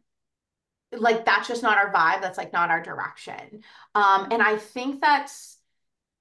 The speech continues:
kind of, that's a fine line in, in the,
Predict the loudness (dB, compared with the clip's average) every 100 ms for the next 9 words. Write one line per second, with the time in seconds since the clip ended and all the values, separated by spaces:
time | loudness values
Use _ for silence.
0 | _ -10 -6 -4 -4 -6 -2 -2 -2 -2
1 | 0 0 0 -4 -4 -4 -6 -14 -12 -12
2 | 0 4 4 4 2